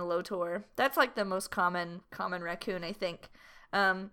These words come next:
they're called, like, the North American raccoon, the Northern raccoon, uh, other stuff.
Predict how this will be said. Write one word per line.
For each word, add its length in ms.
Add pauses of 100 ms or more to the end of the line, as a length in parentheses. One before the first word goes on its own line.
(120)
they're 160
called, 280
like, 160
the 80
North 220
American 380
raccoon, 520
the 80
Northern 260
raccoon, 760 (380)
uh, 580 (800)
other 300
stuff. 580